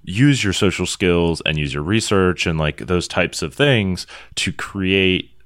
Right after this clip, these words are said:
illusory effects that are specific to the target of them. You know, like, so if you go through the trouble to, like,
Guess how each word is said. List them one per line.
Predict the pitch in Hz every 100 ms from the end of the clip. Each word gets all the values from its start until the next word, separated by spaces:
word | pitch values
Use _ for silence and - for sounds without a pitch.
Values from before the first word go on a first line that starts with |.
| -
illusory | 92 117 147 110 87
effects | 76 - 76 -
that | 85 78
are |
specific | 76 - 98 - 151 120 113 -
to | 104
the | 82 78 -
target | - - 87 69 - -
of | -
them. | - - - - - -
You | -
know, | 87
like, | 85 -
so | 101 - - - -
if | - 120
you |
go | 123 123 120
through | - 113
the | 92
trouble | 127 107 104
to, | - 92
like, | 85 78 -